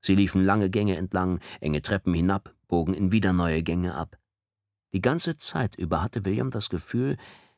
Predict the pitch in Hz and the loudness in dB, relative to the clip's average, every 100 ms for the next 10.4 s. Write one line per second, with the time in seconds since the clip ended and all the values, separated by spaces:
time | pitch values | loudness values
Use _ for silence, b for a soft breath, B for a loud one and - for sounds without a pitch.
0 | B - 76 120 107 98 87 117 - 113 | B -8 -4 -2 0 0 2 2 2 -2
1 | - 107 101 90 123 - 123 95 131 151 | -2 0 2 2 0 0 -2 -2 -2 -2
2 | - - 85 80 80 71 78 76 71 64 | -2 -2 -4 -2 -2 0 0 0 -4 -4
3 | 64 - - 50 - - - - 107 117 | -6 -8 -12 -12 -10 -10 -10 -8 -2 0
4 | 110 104 92 85 - 123 165 151 117 64 | 2 0 0 0 0 0 -2 -2 -4 -6
5 | - - - 107 - - - 139 - - | -8 -8 -4 0 -2 -2 -2 -2 -2 -2
6 | 110 127 107 76 78 73 B B B B | -2 0 0 0 -2 -2 B B B B
7 | B _ 101 92 87 113 110 98 110 110 | B _ -2 0 0 0 -2 -2 0 0
8 | 107 98 110 120 120 101 113 90 87 - | 0 2 2 2 2 0 0 0 0 0
9 | 95 - 85 - 101 73 65 - - - | -4 -4 -8 0 0 0 -4 -4 -6 -6
10 | - - - - | -10 -12 -12 -16